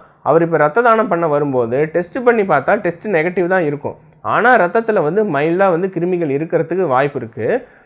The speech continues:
So, உடனே நீங்க பயப்படலாம், "ஐயோ, என்ன இப்படி ஒண்ணு சொல்றீங்க?" அப்படின்னு. ஆனா புள்ளி விவரம் படி, ஆராய்ச்சி படி,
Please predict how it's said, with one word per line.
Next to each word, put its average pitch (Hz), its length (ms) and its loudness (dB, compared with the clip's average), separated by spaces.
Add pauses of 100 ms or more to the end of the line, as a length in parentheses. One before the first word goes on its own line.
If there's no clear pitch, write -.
(160)
So, 208 280 4
உடனே 202 300 2
நீங்க 185 280 2
பயப்படலாம், 175 240 2
"ஐயோ, 160 440 2
என்ன 139 180 -2
இப்படி 151 280 -4
ஒண்ணு - 20 0
சொல்றீங்க?" 135 600 -2
அப்படின்னு. 107 440 -6 (280)
ஆனா 123 420 0
புள்ளி 226 460 -4
விவரம் 196 340 0
படி, 127 380 -2
ஆராய்ச்சி 170 520 0
படி, 139 440 -4